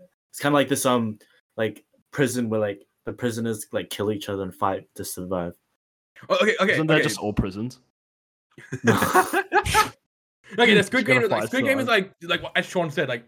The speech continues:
Speaker 2: imagine walking to your, your room and your mom's doing double backflips on your bed. The platform is like, it, it's like your mom's, your mom's doing, like,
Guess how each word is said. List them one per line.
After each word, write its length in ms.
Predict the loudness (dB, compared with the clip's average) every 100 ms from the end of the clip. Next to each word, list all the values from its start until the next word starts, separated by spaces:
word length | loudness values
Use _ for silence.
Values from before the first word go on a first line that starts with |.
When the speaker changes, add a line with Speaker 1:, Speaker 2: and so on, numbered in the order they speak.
| _
Speaker 2:
imagine 280 | -2 0 2
walking 200 | 0 -2
to 60 | -2
your, 280 | -2 -4 -8
your 160 | -4 -2
room 160 | -2
and 80 | -2
your 80 | -4
mom's 160 | -4 -4
doing 140 | 0
double 180 | 0 0
backflips 380 | 0 -2 -6 -8
on 80 |
your 100 | -6
bed. 220 | -4 -4 -6 -20 -20 _ -8
The 100 | -2
platform 600 | -2 2 2 2 0 0 0
is 100 | -2
like, 160 | -2
it, 240 | -2 0 0
it's 100 | 2
like 100 | 2
your 100 | 4
mom's, 260 | 2 2 2
your 100 | 2
mom's 200 | 4 2
doing, 180 | 2
like, 260 | 2 0